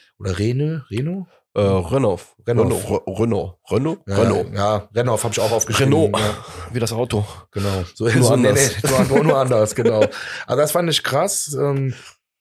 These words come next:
Speaker 1: und auch in der sechsundsechzigsten Minute von Hector, wo der aus dem Spitzenwinkel schießt und Renault hält, wieder ein Fehlpass im Aufbauspiel von Union.
Speaker 2: Ja.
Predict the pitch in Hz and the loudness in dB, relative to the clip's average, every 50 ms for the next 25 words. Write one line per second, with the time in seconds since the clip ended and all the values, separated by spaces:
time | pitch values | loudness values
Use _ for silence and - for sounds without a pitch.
0 | _ _ _ _ _ _ - - _ - 131 135 131 127 131 151 139 127 113 110 | _ _ _ _ _ _ -20 -14 _ -4 -2 0 0 0 2 2 0 0 0 0
1 | 170 165 - 175 151 139 131 - 131 120 135 135 127 131 120 113 - 120 117 165 | 0 0 0 0 0 -2 -2 -2 -4 -4 -2 -2 -2 -2 -2 -2 -2 0 0 0
2 | - - - 120 107 113 113 117 113 107 101 113 117 - - 123 - - 120 107 | 0 0 0 0 0 0 0 0 0 -2 -2 -2 -4 -4 -4 -6 -6 -4 -4 -4
3 | 113 113 101 120 113 110 107 104 - - 131 135 151 - 120 120 113 107 120 107 | -4 -4 -2 -2 0 0 0 -2 -2 -4 -4 -6 -6 -6 -8 -6 -4 -4 -2 0
4 | 110 104 104 110 127 139 - - - - - - _ _ 117 110 107 113 117 120 | 0 0 2 0 0 -2 -4 -10 -18 -20 -20 -20 _ _ -10 -6 -4 -2 -2 0
5 | 113 127 147 185 226 - _ _ _ _ _ _ _ _ _ _ _ _ _ _ | 0 0 0 -2 -4 -8 _ _ _ _ _ _ _ _ _ _ _ _ _ _
6 | - 117 113 110 107 - - 107 98 101 - 107 104 - 131 127 - - - - | -4 -4 -4 -4 -4 -4 -2 -2 -2 -2 -4 -4 -4 -4 -4 -4 -4 -6 -6 -6
7 | - 131 110 - - 107 - - 117 127 143 175 196 147 101 101 _ _ _ - | -6 -8 -8 -8 -10 -10 -8 -6 -6 -6 -4 -6 -6 -8 -8 -10 _ _ _ 0
8 | 131 139 - | 0 0 0